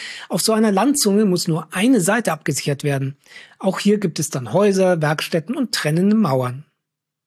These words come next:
Eine solche riesige Anlage der Pikten liegt in Birkhead am Moray Firth. Zusammengefasst,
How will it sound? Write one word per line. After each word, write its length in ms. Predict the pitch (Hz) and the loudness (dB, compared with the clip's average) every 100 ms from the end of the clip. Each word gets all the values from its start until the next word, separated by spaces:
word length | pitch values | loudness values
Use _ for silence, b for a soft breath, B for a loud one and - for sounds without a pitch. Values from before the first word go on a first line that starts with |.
| _ _ | _ _
Eine 200 | 165 151 | -2 0
solche 480 | 180 214 190 156 | 2 2 0 -2
riesige 400 | 180 277 214 165 | 2 2 2 0
Anlage 400 | - 165 165 160 | -2 0 2 2
der 80 | 156 | 0
Pikten 520 | 156 180 - - 214 208 B B | 0 -4 -4 -2 -2 -2 B B
liegt 320 | 196 220 - | 0 0 0
in 340 | - 233 233 - | 0 0 0 -2
Birkhead 640 | 165 151 151 180 185 - | 0 0 0 -4 -4 -4
am 240 | 165 196 214 | -2 -2 0
Moray 440 | 196 240 170 143 | 0 2 2 0
Firth. 560 | - - 135 131 - - _ _ _ _ _ _ | -2 -6 -6 -8 -14 -20 _ _ _ _ _ _
Zusammengefasst, 800 | - 202 247 262 247 233 233 - | -4 0 2 2 2 0 -2 -4